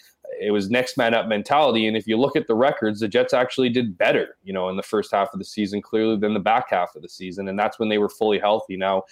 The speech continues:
you gotta add in the fact that the games don't get easier as the season goes on and they get more intense. So that's certainly a, you know, something that, that should be considered. But this team, again, just seems to find,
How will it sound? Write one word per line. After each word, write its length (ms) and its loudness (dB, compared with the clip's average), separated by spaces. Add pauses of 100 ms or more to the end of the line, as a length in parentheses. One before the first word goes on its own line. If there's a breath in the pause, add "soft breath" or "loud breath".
(400 loud breath)
you 80 0
gotta 200 4
add 140 4
in 120 2
the 60 2
fact 360 0
that 240 0
the 80 0
games 320 0
don't 220 0
get 100 2
easier 380 2
as 100 0
the 80 -8
season 380 -2
goes 260 2
on 240 2
and 100 -2
they 40 0
get 180 0
more 220 2
intense. 500 -2
So 80 -4
that's 240 0
certainly 320 -2
a, 140 2
you 100 -4
know, 240 -2
something 320 -4
that, 140 -2 (120)
that 140 -2
should 240 -2
be 140 -2
considered. 580 -2
But 200 0 (320 loud breath)
this 140 -4
team, 240 0
again, 380 0
just 200 -4
seems 280 -2
to 100 -6
find, 720 0